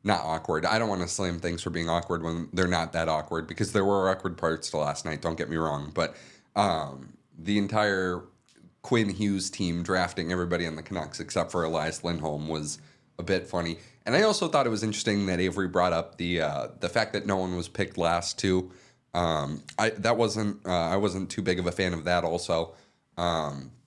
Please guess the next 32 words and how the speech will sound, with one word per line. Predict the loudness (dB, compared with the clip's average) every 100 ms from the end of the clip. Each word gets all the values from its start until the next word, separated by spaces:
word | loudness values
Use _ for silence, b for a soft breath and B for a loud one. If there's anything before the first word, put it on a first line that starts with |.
| _ _ _ -20 -20 _
I | -2
think | 2 0 0
doing | 0 2
it | 2
on | 2
the | 2 0
ice, | 2 0 0 -4 -8 -12 _ _ _ -14
the, | -2 2 4 2 -2 -6
the | -6
draft | 0 2 2 0 -6 -10
was | -4 -2 -2
a |
bit, | -2 0 -2 -6 b b b b b b _
uh, | -2 0 2 0 -2
challenging, | -4 -2 0 0 0 -2 -2 -6 -8 -2
I |
will | -2 0
say, | 0
as | 0 0
far | 0 0
as | 0
that | -2 -2
smoothness | -4 0 0 0 0 0 0
that | 0 2
they | 2
wanted | 2 2
to | 2
achieve | 0 0 0 0
on | -2 -2
the |
production | 0 0 0 0 -4
side. | 2 2 2 -2